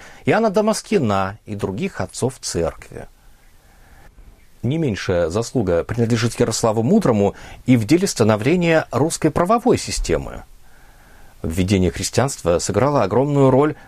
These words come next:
в изменении нравственного состояния народа, ранее жившего языческими представлениями о добре и зле. Нормы древнерусского права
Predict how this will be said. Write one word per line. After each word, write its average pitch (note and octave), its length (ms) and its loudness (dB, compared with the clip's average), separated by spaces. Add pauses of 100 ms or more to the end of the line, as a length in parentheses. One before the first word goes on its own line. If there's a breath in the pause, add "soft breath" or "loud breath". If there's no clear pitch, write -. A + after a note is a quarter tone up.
в F2+ 120 -2
изменении D3 580 2
нравственного D3 600 2
состояния B2 640 2
народа, B2+ 540 0 (100)
ранее D3 460 -2
жившего D#3 580 0 (140 loud breath)
языческими F3+ 720 0
представлениями D3+ 800 2
о F3 80 2
добре D3 380 0
и - 20 0
зле. G#3 460 0 (1080 soft breath)
Нормы F2 560 0
древнерусского C3 800 0
права E2+ 540 -2